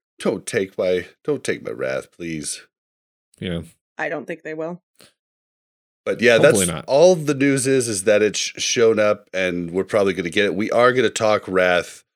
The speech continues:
Speaker 1: um, at the end, but it's not in the news. We're gonna talk about it in dis-, discussion after we get over this next piece of news. So stay tuned for that. The next piece of news is the Season of,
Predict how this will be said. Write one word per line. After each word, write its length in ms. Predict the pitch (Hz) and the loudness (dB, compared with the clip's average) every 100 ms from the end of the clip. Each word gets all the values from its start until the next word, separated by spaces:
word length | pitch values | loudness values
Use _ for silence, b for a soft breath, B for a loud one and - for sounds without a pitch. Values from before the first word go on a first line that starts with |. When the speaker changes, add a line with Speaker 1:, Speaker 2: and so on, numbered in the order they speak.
| _ _ _ | _ _ _
Speaker 1:
um, 220 | 95 87 85 | -4 -2 -2
at 100 | - | -2
the 160 | 95 | 2
end, 320 | 101 110 110 | 4 2 -2
but 180 | 98 87 | -2 0
it's 300 | 85 80 - | -2 -6 -6
not 240 | 107 95 92 | -2 -2 -2
in 120 | 87 | -4
the 220 | 87 85 | -4 -4
news. 340 | 82 85 76 71 | -4 -4 -4 -6
We're 60 | |
gonna 120 | 87 | -8
talk 220 | 76 95 90 | -4 -4 -2
about 240 | 90 90 | -2 -2
it 100 | 82 | -2
in 220 | 87 85 | -6 -6
dis-, 800 | - 92 87 87 82 - - - | -8 -8 -6 -6 -6 -6 -6 -6
discussion 840 | - 107 90 - 127 107 120 107 104 B B B | -8 -8 -8 -2 0 0 0 -2 -4 B B B
after 220 | - 98 101 | -8 -4 -4
we 60 | |
get 140 | 85 92 | 0 0
over 160 | 85 | 0
this 220 | 80 78 | -4 -6
next 280 | 95 92 - | -4 -4 -4
piece 280 | - 95 - | -8 -6 -4
of 260 | 90 78 80 | -6 -8 -10
news. 360 | 90 73 60 - | -8 -6 -6 -6
So 320 | 95 82 76 | -2 -2 -2
stay 340 | - 113 101 | -2 0 0
tuned 320 | 98 110 90 | -2 -4 -4
for 140 | - 85 | -6 -6
that. 380 | 78 65 - - _ _ _ _ _ _ _ _ _ | -4 -6 -10 -20 _ _ _ _ _ _ _ _ _
The 100 | - | -6
next 340 | 117 131 175 - | 0 0 0 -2
piece 320 | 156 131 - | -6 -4 -2
of 220 | - 95 | -4 -2
news 600 | 92 85 76 82 117 - - | -2 -2 -2 -6 -6 -8 -10
is 720 | 98 98 101 104 104 107 113 - b b _ | -4 0 0 -2 -4 -6 -8 -12 b b _
the 260 | 101 104 98 | -6 -2 -2
Season 480 | - - 165 170 170 | -2 -2 -2 -2 2
of, 260 | 165 147 | 2 2